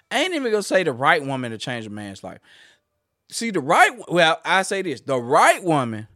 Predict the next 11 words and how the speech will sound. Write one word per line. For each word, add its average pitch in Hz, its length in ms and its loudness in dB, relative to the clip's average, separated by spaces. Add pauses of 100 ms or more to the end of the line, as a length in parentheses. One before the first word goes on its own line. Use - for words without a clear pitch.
(180)
will 139 100 0
change 180 360 -4
a 156 40 -4
man's 151 380 -4
life 143 260 2
for 131 140 -2
the 110 60 -6
better. 113 440 0 (240)
The 110 120 -4
wrong 208 520 4
woman 135 300 -2